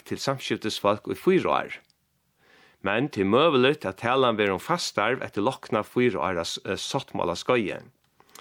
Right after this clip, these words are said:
Samskiftisfolket skal med anna gjøre tøyendaskriv og vidtgjøre firespurningar fra Milon og gjøre om menna tilfær til sosiale milanar og etter Facebook og Instagram til politinon. Det skal også skrive grøyner og søver om daglig arbeid til politinon,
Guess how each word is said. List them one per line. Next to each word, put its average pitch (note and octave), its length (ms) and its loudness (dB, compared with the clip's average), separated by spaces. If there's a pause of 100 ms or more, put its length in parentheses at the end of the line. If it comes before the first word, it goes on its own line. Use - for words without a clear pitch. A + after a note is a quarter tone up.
(280)
Samskiftisfolket A#2+ 1120 -2
skal G#2 180 -2
med G2+ 240 0
anna A2+ 380 2
gjøre E2 400 0 (340)
tøyendaskriv C3 760 2
og E2+ 180 -6
vidtgjøre G2+ 480 0
firespurningar A#2+ 1000 2
fra - 160 -8
Milon A#2+ 580 2 (360)
og C3+ 80 0
gjøre D3+ 400 4
om A2+ 80 4
menna B2 320 2
tilfær G#2+ 640 -2
til G2 100 -6
sosiale A2+ 540 -2
milanar A#2 560 2
og - 80 -16
etter G2 160 -6
Facebook A#2 560 -2
og - 80 0
Instagram G2+ 520 -2
til F#2+ 140 -6
politinon. F#2+ 680 -2 (840)
Det A2 160 -2
skal - 160 2
også D3 240 2
skrive A2 320 2
grøyner A#2 560 2
og F#2+ 80 -4
søver B2 560 2
om G2+ 80 -2
daglig - 320 -2
arbeid A2 480 0
til F#2 80 -4
politinon, C3 600 2